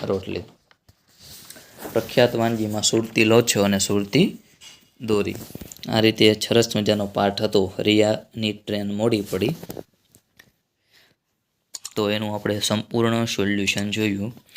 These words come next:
હવે વીડિયો અહીં આપણે પૂર્ણ કરીએ છીએ. જો વીડિયો ગમે તો લાઈક, શેર અને સબસ્ક્રાઇબ કરવાનું ભૂલતા નહીં, જેથી કરીને અમારા નવા વીડિયો સૌથી પહેલાં તમને મળે.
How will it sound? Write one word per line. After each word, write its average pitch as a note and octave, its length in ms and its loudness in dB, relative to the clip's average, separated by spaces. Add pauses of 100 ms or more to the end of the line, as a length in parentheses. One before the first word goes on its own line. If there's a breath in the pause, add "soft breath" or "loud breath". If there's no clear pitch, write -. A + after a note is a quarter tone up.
(220 loud breath)
હવે G#2+ 240 2
વીડિયો G#2 320 0
અહીં G#2 240 -6
આપણે G2 200 -2
પૂર્ણ A#2 380 2
કરીએ A2 340 4
છીએ. A2 380 4 (600 loud breath)
જો G#2+ 140 2
વીડિયો G#2 320 2
ગમે A#2 360 2 (100)
તો G2 120 0
લાઈક, A2 420 4
શેર A2+ 360 6
અને G#2 140 -2
સબસ્ક્રાઇબ G#2 540 0
કરવાનું G#2 600 2
ભૂલતા G2+ 360 -2
નહીં, G2 160 -2
જેથી F#2+ 280 -4
કરીને G#2 360 -2
અમારા G2+ 300 0
નવા G2 360 -2
વીડિયો G2+ 280 -2
સૌથી G2 340 -2
પહેલાં G#2 300 4 (580 loud breath)
તમને G2+ 320 -2
મળે. F#2+ 360 -2